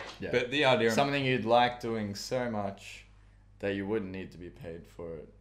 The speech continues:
Speaker 2: Yeah, exactly. 'Cause
Speaker 1: Yeah.
Speaker 2: you would wake up in the morning and go and do this thing and be happy to go home,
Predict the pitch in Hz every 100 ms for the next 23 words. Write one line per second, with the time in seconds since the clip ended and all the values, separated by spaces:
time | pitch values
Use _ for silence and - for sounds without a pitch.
0 | - - - - 156 127 - 117 127 117
1 | 104 98 127 175 175 151 147 147 147 135
2 | 120 113 107 107 95 101 110 107 98 107
3 | 113 113 - - 101 95 95 98 98 104
4 | 104 101 98 98 95 98 92 90 107